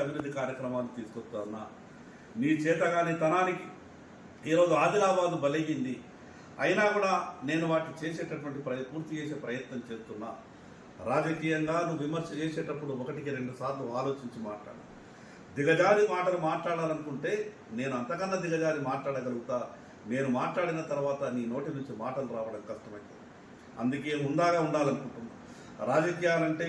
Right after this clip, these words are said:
విలువలతో కూడినటువంటి రాజకీయాలు చేసి విలువలతో కూడినటువంటి మాటలు మాత్రమే మాట్లాడాలనుకుంటున్నా. కానీ దాన్ని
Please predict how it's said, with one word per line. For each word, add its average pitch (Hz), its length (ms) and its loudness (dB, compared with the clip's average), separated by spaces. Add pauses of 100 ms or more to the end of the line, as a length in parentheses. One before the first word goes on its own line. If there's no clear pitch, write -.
విలువలతో 214 460 4
కూడినటువంటి 170 540 2
రాజకీయాలు 156 560 0
చేసి 151 220 -8 (640)
విలువలతో 220 500 4
కూడినటువంటి 180 560 2
మాటలు 170 320 0
మాత్రమే 151 340 -2 (140)
మాట్లాడాలనుకుంటున్నా. 123 840 -4 (540)
కానీ 127 340 2
దాన్ని 120 240 2